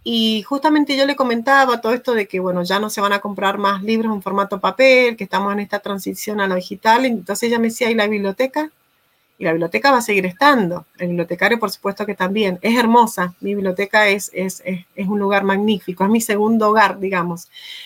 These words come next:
Entonces, ese espacio que es tan lindo, digo, "¿por qué no empezamos a dictar talleres, capacitaciones?". Pero no solamente en el manejo de herramientas técnicas. Entonces,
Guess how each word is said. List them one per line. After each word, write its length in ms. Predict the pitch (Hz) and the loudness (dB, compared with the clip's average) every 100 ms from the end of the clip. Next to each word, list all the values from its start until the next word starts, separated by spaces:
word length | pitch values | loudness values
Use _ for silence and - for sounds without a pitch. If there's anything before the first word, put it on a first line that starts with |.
| - | -8
Entonces, 540 | 220 226 269 294 277 - | -4 0 0 0 -2 -4
ese 220 | 247 285 | -4 -4
espacio 520 | 269 - 330 311 226 | -4 0 2 2 -2
que 100 | 247 | -4
es 80 | 226 | -2
tan 280 | 294 294 277 | 0 0 0
lindo, 540 | 294 254 226 233 240 _ | 0 0 -2 -4 -6 _
digo, 220 | 226 226 | -4 -4
"¿por 120 | 226 226 | -4 -4
qué 80 | |
no 80 | 320 | -4
empezamos 440 | 330 302 294 294 277 | -4 -2 -2 0 0
a 40 | |
dictar 600 | 254 214 - 233 240 262 - - _ | -2 -4 -6 0 2 0 -6 -20 _
talleres, 580 | - 180 208 254 254 214 | -4 -2 2 4 4 2
capacitaciones?". 960 | 196 180 180 190 175 - 262 208 208 190 _ _ - | -2 -4 -4 -6 -6 0 2 2 -2 -10 _ _ 0
Pero 220 | 262 254 | 2 4
no 380 | 285 381 339 - | 2 2 0 -2
solamente 760 | - 233 226 226 247 254 233 233 | -4 -2 0 2 2 0 0 -2
en 80 | |
el 100 | 214 | 0
manejo 580 | 202 202 226 226 262 233 | 0 0 0 0 0 0
de 120 | 214 208 | 0 0
herramientas 800 | 208 220 269 269 269 277 269 _ _ _ - | 0 0 0 0 2 0 0 _ _ _ 0
técnicas. 500 | 208 175 170 165 170 - | 0 2 -2 -6 -10 -12
Entonces, 420 | 214 247 302 | -4 0 0